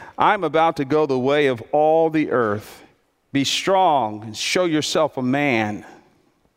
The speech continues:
and keep the charge of the Lord your God, walking in his ways and keeping his statutes,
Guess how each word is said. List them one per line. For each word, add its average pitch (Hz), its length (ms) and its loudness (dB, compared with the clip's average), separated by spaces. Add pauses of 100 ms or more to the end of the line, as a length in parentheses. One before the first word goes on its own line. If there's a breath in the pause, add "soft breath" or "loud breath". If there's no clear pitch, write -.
(580 loud breath)
and - 140 -4
keep - 240 -2
the 156 80 -2
charge 160 500 0
of 135 60 -4
the 123 100 0
Lord 131 280 0
your 120 100 -2
God, 107 500 -2 (720 soft breath)
walking 151 480 2
in 143 80 0
his 135 160 -2
ways 135 520 2
and 120 140 -2
keeping 156 360 -2
his 123 100 -2
statutes, - 880 -4